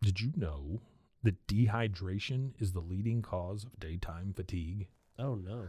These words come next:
Speaker 1: I don't know about you, but, like, two thirty, three o'clock, I just hit a wall almost every day. I was shocked to learn that even mild dehydration can cause headaches, muscle weakness, brain fog. But luckily,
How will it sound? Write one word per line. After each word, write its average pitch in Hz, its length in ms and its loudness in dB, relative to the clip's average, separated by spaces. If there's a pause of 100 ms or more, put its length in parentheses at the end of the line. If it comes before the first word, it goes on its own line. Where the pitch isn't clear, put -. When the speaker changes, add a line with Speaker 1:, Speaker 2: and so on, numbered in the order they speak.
(100)
Speaker 1:
I 151 40 6
don't 220 80 10
know 180 40 8
about 104 220 6
you, 104 100 6
but, 92 120 0
like, 92 200 -2
two 131 160 2
thirty, 127 200 2
three 123 140 0
o'clock, 120 340 -2 (400)
I 113 160 4
just 104 180 4
hit 90 100 -8
a 78 40 -8
wall 80 540 -8 (100)
almost 101 340 2
every 85 200 -2
day. 82 320 -4 (640)
I 123 140 8
was 156 160 10
shocked 131 300 4
to 131 80 2
learn 123 180 4
that 110 80 4
even 113 220 4
mild 113 560 6
dehydration 90 720 -2
can 92 140 -6
cause 87 260 2
headaches, 131 500 2
muscle 120 420 0
weakness, 120 440 0
brain 120 340 0
fog. 113 460 2 (500)
But 90 120 0
luckily, 90 380 -2